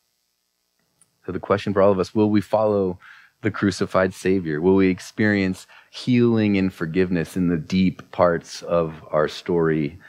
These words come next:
deep parts of our wounds, and then, and then follow the crucified King as, as little many wounded healers, letting the power of God flow through us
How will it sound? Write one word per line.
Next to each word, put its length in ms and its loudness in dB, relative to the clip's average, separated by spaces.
deep 240 -2
parts 320 0
of 100 -4
our 140 0
wounds, 800 -6
and 140 4
then, 220 2
and 120 2
then 120 4
follow 340 -4
the 100 -2
crucified 640 -6
King 360 -8
as, 180 -8
as 240 -6
little 360 2
many 280 0
wounded 440 -2
healers, 640 -2
letting 260 4
the 60 -2
power 300 0
of 120 -6
God 280 0
flow 220 -2
through 320 -6
us 340 -10